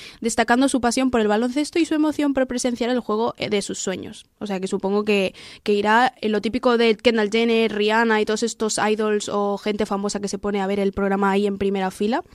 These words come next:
Va a ser parte de fin de semana All Star, en plan Weekend All Star o no sé cómo, cómo se dice.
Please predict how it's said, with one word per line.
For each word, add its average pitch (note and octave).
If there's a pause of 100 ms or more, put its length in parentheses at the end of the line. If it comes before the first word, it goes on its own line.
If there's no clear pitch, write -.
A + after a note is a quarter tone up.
(180)
Va A3+
a A#3+
ser C4
parte C#4
de B3
fin A#3+
de B3+
semana A#3+
All A#3+
Star, C4+
en A3
plan G3 (100)
Weekend G#3
All G3+
Star A#3+
o A3
no G3
sé G3+
cómo, G3+
cómo G3+
se G#3+
dice. A#3+